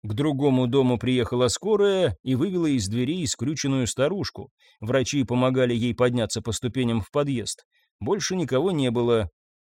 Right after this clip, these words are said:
Только аллеи в цветах, высокие деревья в свисающих кронах и однотипные кирпичные дома.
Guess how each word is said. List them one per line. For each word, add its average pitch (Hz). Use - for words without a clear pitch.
Только 123
аллеи 175
в 143
цветах, 175
высокие 117
деревья 170
в 123
свисающих 147
кронах 135
и 180
однотипные 131
кирпичные 117
дома. 107